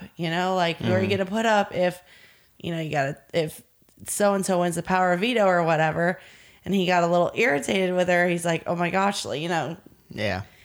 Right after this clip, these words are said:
Speaker 1: He doesn't get irritated with her in the moment. He keeps his cool, but then he goes to the diary room, and you can tell he's frustrated. But I think Devon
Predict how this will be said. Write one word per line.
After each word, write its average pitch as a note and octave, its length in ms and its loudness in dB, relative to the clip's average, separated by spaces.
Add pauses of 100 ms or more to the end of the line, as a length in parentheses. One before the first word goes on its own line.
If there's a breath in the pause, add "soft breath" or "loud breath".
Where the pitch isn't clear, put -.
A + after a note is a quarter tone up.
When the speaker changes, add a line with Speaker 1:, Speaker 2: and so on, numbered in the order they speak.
(120 soft breath)
Speaker 1:
He C4 160 -2
doesn't C4+ 300 2
get G#3+ 180 -2
irritated F3 520 0
with D#3 200 -2
her F3 160 2
in E3 100 0
the D#3+ 80 -2
moment. D#3+ 400 0
He E3 180 -4
keeps E3 220 -6
his E3+ 160 -4
cool, F3+ 320 0
but C#3+ 200 -6
then F#3 100 0
he F#3 80 0
goes F3 180 0
to E3+ 80 -4
the D#3+ 100 0
diary D#3+ 460 2
room, D3+ 400 -2
and D#3+ 240 -4 (600 soft breath)
you F3 100 -8
can G3+ 120 0
tell G#3 180 0
he's F3+ 180 0
frustrated. F3 760 0 (460 loud breath)
But G#3 120 4
I G#3 140 2
think D#4+ 280 -4
Devon G3+ 560 2